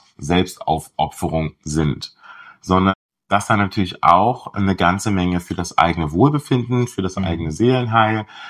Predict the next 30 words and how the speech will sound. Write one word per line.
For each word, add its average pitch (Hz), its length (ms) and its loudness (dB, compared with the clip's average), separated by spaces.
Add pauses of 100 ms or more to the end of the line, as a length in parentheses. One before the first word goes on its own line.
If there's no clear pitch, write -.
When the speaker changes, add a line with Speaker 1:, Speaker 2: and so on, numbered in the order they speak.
(180)
Speaker 1:
für - 100 -8
das 95 140 -6
eigene 92 240 -2
Glücksgefühl 95 640 -2
halt 85 140 -2
entsprechend 87 460 -4
mit 80 120 -6
dabei 80 420 2
sind, 82 400 -2 (480)
weil 92 640 4 (560)
man 104 440 4
da 95 200 4
natürlich 104 300 0
ein 95 60 -4
anderes 98 300 0
Verhältnis 101 460 0
zu - 100 -6
sich 85 220 -6
selbst 92 400 -2
bekommt. - 580 -10 (1200)
Speaker 2:
Ah, 107 180 2
ich 107 60 0
versuche, 120 260 2 (100)
die 110 80 0
Worte 113 180 4
mal 104 120 6
wirken 123 180 2
zu - 120 -4
lassen. 82 200 0
So, 98 220 2